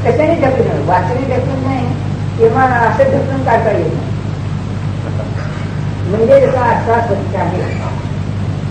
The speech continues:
आणि त्या आरसा स्वच्छ आहे, त्याच्यात पडताना नियाचा तुम्हाला बाहेर ढकलून काढता येत नाही.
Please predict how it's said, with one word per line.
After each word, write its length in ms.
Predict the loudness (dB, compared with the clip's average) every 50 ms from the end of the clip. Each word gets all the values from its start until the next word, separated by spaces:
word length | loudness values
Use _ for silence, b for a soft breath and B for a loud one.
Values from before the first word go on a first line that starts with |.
| -4 -4 -2
आणि 400 | -2 0 0 0 0 0 0 -2 -2 -2 0
त्या 100 | 0 2
आरसा 560 | 2 2 4 4 2 2 2 2 2 2 2
स्वच्छ 260 | 0 -2 -2 -2 0 0
आहे, 340 | 0 0 0 -2 -2 -4 -4 -4 -4 -4 -4 -4 -4 -4 -2 -2 -2 0
त्याच्यात 560 | 2 2 4 4 4 4 4 2 2 -2 -2
पडताना 460 | -2 0 2 4 4 4 4 2 2
नियाचा 540 | 2 0 0 2 2 2 2 2 2 2 2
तुम्हाला 400 | 2 0 0 -2 -2 0 0 0
बाहेर 500 | -2 -2 -2 -2 -4 -4 -2 -2 -2 -2
ढकलून 360 | -2 -2 -2 -2 -4 -4 -4
काढता 520 | -4 -4 -4 -4 -4 -2 -2 -2 0 0 0
येत 180 | 0 0 -2
नाही. 140 | -2 -2 -2